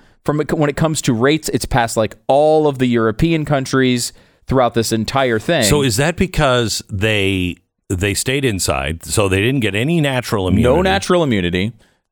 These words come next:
Speaker 1: And the, the zero covid thing held until this. You know, they
Speaker 2: Until
Speaker 1: had basically, so no one got natural immunity.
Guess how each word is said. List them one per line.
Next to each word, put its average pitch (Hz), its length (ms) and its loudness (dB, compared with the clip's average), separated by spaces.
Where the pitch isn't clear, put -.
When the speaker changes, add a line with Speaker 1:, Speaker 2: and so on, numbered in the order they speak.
Speaker 1:
And 120 280 -2
the, 135 120 0
the 147 220 -2
zero 185 280 2
covid 170 340 0
thing 113 180 0
held 139 520 0
until 110 680 0
this. - 640 -2
You 107 80 0
know, 107 160 4
they 120 100 2
Speaker 2:
Until 120 160 2
Speaker 1:
had 127 160 -2
basically, 131 500 0
so 123 160 0
no 143 300 2
one 214 180 2
got 160 160 -2
natural 123 320 2
immunity. 85 460 -4